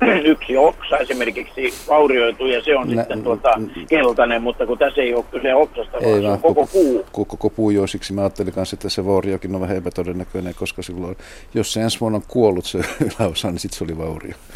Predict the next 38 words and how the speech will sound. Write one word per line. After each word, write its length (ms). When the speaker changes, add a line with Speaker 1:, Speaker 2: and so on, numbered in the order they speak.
Speaker 1:
<laughs> 540
Joo, 300
aivan. 340
Ja 100
kun 160
se 100
on, 200
se 80
on 100
joka 300
vuosi 240
ihan 240
sama, 220
Speaker 2:
Aha, 260
Speaker 1:
sama 140
Speaker 2:
se 120
toistuva 480
Speaker 1:
reaktio. 160
Speaker 2:
ilmiö. 120
Speaker 1:
Niin, 420
se 160
toistuu. 480
Speaker 2:
Okei. 120
Speaker 1:
Mä 80
oon 120
ottanut 300
monena 300
vuonna 300
kuvaa 400
meidän 220
parvekkeelta 680
ja, 280
ja 120
tuota 280
niin, 200
<clears throat> 380
laittanut 400
sen, 120